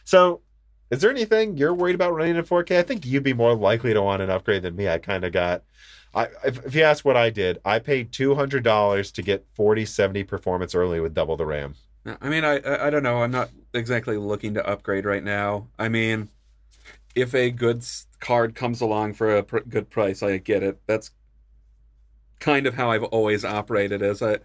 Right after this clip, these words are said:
Speaker 2: I, I, I'm never like, "I need to get a card this year." Usually, it's just like, "I guess I'll get one because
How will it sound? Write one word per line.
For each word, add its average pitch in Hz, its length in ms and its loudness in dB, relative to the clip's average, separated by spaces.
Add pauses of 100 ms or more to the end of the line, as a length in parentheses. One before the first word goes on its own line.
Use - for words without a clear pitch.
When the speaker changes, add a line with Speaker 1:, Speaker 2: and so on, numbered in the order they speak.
(560)
Speaker 2:
I, 123 100 4
I, 123 220 2
I'm 127 100 0
never 127 200 -2
like, 113 200 0
"I 117 60 0
need 110 200 -2
to 107 80 -2
get 104 140 -4
a 101 80 0
card 104 360 -4
this 98 320 -6
year." 104 240 -2
Usually, 101 540 -4
it's 101 160 -4
just 107 180 -12
like, 95 240 -4
"I 104 160 -4
guess 104 360 -4
I'll 101 180 2
get 104 300 -4
one 101 220 -4
because 98 720 -4